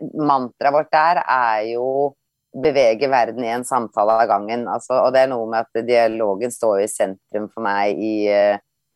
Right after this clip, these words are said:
i alt, eh, som har med livet å gjøre. Ehm, så vi også vil liksom bare, altså, visjonen vår der er jo det at gjennom å inspirere mennesker til å tørre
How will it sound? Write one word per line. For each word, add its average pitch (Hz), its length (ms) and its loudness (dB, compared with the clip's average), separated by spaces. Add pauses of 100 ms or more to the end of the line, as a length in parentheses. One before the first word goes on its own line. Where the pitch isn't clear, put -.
(200)
i 139 80 0
alt, - 560 -2 (400)
eh, 104 800 -4
som 113 240 -10
har 92 240 2
med 101 160 -4
livet 95 240 -4
å 104 80 0
gjøre. 101 340 0 (540)
Ehm, 117 800 -2 (480)
så 156 240 -4
vi 156 160 0
også 165 240 0
vil 143 160 0
liksom 139 160 -8
bare, 127 300 2 (1000)
altså, 131 240 -4 (1500)
visjonen 147 480 -4
vår 143 140 0
der 165 160 4
er 120 320 2
jo 139 100 0
det 131 160 2
at 127 220 0
gjennom 117 240 -4
å 117 80 -6
inspirere 117 480 2
mennesker 123 340 -6
til 120 140 -2
å 127 80 -4
tørre 139 640 0